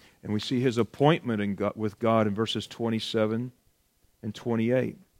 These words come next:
And so he came by the Spirit into the temple, and when his parents brought in the child Jesus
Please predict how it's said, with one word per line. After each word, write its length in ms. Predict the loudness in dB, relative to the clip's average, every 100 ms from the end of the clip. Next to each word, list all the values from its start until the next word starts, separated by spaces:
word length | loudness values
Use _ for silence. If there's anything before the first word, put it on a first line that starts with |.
| _ _ _ _ _ _ _ _ _ _ _ _ _ _ _ _ _ _ _ _
And 80 | 4
so 140 | 10
he 40 | 10
came 340 | 12 10 12
by 180 | 10 10
the 100 | 8
Spirit 560 | 4 0 6 10 10 10
into 220 | 4 4
the 100 | 4
temple, 500 | 8 8 8 6 8
and 80 | 8
when 120 | 6
his 160 | 4
parents 480 | 2 6 8 8 4
brought 320 | 6 8 10
in 120 | 8 4
the 60 |
child 420 | 0 4 6 6
Jesus 800 | 6 4 4 2 0 0 -8 -10